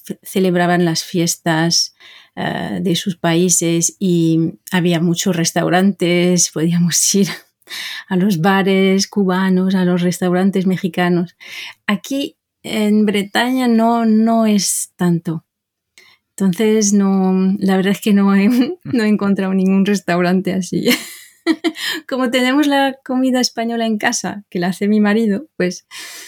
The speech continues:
tampoco busco. <laughs>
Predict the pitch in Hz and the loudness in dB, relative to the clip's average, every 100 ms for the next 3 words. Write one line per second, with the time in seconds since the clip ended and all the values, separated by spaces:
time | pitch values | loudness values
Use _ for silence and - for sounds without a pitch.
0 | - _ _ 196 196 247 247 233 190 185 | -20 _ _ -2 -2 0 -2 0 0 0
1 | 175 180 180 214 202 - - - 349 - | 0 0 0 0 0 -6 -6 -2 -2 -2
2 | - 254 - 339 - | -6 -4 -4 -8 -10